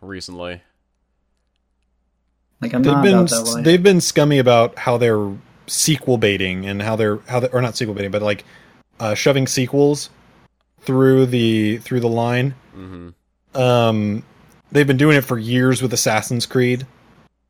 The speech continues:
Speaker 3: Uh, and now I guess Far Cry is gonna be the ne-, the next one.
Speaker 1: Of course.
Speaker 3: Which, I, Far Cry does not seem like the series you should do that with because of the nature of how open world it is.
Speaker 1: Mm-hmm.
Speaker 3: And, 'cause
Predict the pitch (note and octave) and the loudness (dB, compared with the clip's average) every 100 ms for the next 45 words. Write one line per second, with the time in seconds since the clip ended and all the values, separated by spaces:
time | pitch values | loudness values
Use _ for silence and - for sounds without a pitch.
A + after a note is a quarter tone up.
0 | _ _ _ _ _ _ - A2+ G#2 G#2 | _ _ _ _ _ _ -10 -4 -2 -2
1 | G2+ G2 F#2+ F2+ F2+ - _ _ _ _ | -2 -2 -4 -6 -10 -14 _ _ _ _
2 | _ - A#2+ B2 A#2+ A#2+ B2 - A2 A2 | _ -6 -2 2 2 0 -2 0 0 0
3 | - B2 B2 A#2+ C3 C3 C#3 C#3+ D3+ F3 | 2 4 4 2 0 2 2 0 2 -2
4 | D3+ D#3 F3 E3+ G3 G3 G#3+ G3+ - _ | 0 0 0 -2 -2 -2 -2 -4 -10 _
5 | _ _ _ _ _ - C3+ F#2 - D3 | _ _ _ _ _ -12 -10 -10 -8 0
6 | D3+ - D#3+ F3 E3+ - A3+ B3 A3+ E3 | 0 0 -2 -2 0 0 2 4 6 6
7 | D3+ D#3+ E3 - - F#3+ G#3 F3+ E3+ E3 | 6 4 2 0 2 2 2 4 4 2
8 | D3 - F3 F3 D3+ C#3+ B2+ A2+ D3 C#3+ | -2 0 2 4 4 0 -2 0 4 4
9 | A#2 A2+ A2 - A#2 B2+ B2+ B2 A#2 A2 | 4 0 -2 -4 -2 -2 -2 -4 -4 -4
10 | A2+ B2+ A2+ A#2 A2+ A2 G#2 G#2+ G2 G#2 | -4 -2 -2 0 0 0 -2 -4 -2 -2
11 | A2+ B2+ C#3+ D#3+ - _ _ G2 G2+ F#2 | -2 0 -2 -2 -10 _ _ -18 -16 -18
12 | F2 _ _ _ _ _ C3 C3+ C#3+ - | -20 _ _ _ _ _ -2 0 0 0
13 | F3+ D#3 | 0 0